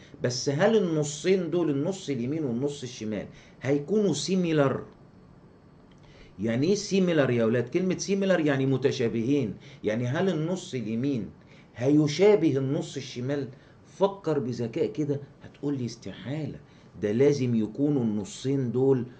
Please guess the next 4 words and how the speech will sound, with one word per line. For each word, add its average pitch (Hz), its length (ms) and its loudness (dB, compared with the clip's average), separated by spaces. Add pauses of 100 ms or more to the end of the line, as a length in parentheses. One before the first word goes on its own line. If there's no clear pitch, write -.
(300)
not - 640 -4 (200)
similar". 98 520 -2 (760)
الله، - 280 -20 (320)
غير 143 500 4